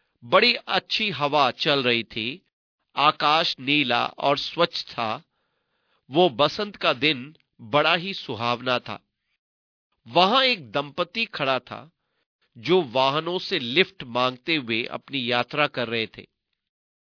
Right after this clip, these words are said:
मैंने सोचा, "मैं तो अकेला ही हूं, क्यों ना उन्हें बैठा लूं?" अतः मैंने उन्हें कार में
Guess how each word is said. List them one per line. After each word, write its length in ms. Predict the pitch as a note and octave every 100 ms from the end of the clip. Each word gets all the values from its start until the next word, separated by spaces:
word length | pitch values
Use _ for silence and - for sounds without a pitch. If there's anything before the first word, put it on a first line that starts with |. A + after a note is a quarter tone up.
| _ _ _ _ _ _
मैंने 340 | A#2 C3 C#3+
सोचा, 580 | F3 - D3 - A2+ B2 - _ _ A2
"मैं 360 | A2 C3 D3+
तो 180 | - F3+
अकेला 500 | E3+ C3 C#3 B2+ D3+
ही 200 | F#3 G#3+
हूं, 180 | F3+ D3+ - _ _ _ _ _ _ -
क्यों 260 | G#3+ B3
ना 100 | B3
उन्हें 340 | A#3+ A3+ G3 E3
बैठा 380 | C3 B2 B2 B2+
लूं?" 200 | A2 F#2+ _ _ _ _ _ _ _
अतः 280 | D3 D3 D#3
मैंने 400 | C#3 C#3+ D3+ D3+
उन्हें 280 | D3+ C#3 D#3
कार 380 | - C3+ C3+ C#3+
में 280 | C#3 C#3+